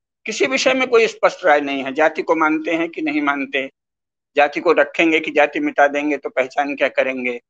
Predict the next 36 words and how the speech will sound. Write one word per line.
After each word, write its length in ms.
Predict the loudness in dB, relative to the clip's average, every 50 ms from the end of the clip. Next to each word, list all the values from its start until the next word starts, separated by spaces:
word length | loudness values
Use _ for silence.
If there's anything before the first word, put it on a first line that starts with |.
| _ _ _ _ _ _ _ -20 -20 _ _ _ _ -2
धर्म 200 | 0 0 2 2
में 400 | 2 2 4 4 4 4 2 0 -4 _ _ -12
संप्रदायों 680 | -4 0 0 0 2 2 4 4 6 6 4 4 2
के 120 | 0 0
बीच 320 | 0 0 0 0 0 -2 0
क्या 200 | 2 2 4 2
नियम 340 | 2 2 2 2 0 0 -2
है, 160 | -4 -4 -4
क्या 200 | 0 2 2 2
शास्त्र 440 | 2 2 0 0 0 -2 -6 -6 -2
है, 120 | 0 2
आपकी 300 | 2 2 0 -2 -8 -8
क्या 200 | 0 2 2 2
मान्यता 460 | 4 2 2 2 2 0 2 0 0
क्या 220 | 0 0 0 0 2
है, 100 | 2 2
आप 120 | 0 0 0
चाहते 360 | -2 -2 -2 -2 -2 -4 -6
क्या 200 | -4 -2 -2 -2
हैं, 120 | -2 -2 -4
ये 60 | -4
कोई 200 | -4 -6 -6 -6
नया 200 | -4 -2 -2 -2
संप्रदाय 460 | -2 -2 -4 -4 -2 0 2 2 2
चलाना 380 | 2 2 0 2 2 0 0 -2
चाहते 380 | 0 0 0 0 0 _ -10
हैं, 200 | -12 -12 -12 -18 -20 _ _ _ _ _ _ _ _ _ _ _ _ _ _ _ _ _ _ _ _ _ _ -8
है 100 | -6 -6
ना? 100 | -6 -8
धर्म 520 | -12 -14 -8 0 2 2 2 4 2 -2 -2
और 260 | 0 2 4 4 6
राष्ट्र 320 | 6 6 4 4 0 -4
का 120 | -2 -2 0
क्या 200 | 2 4 4 4
संबंध 460 | 4 2 0 0 0 -2 -2 -2 -2
है, 260 | -4 -2 -2 -4 -6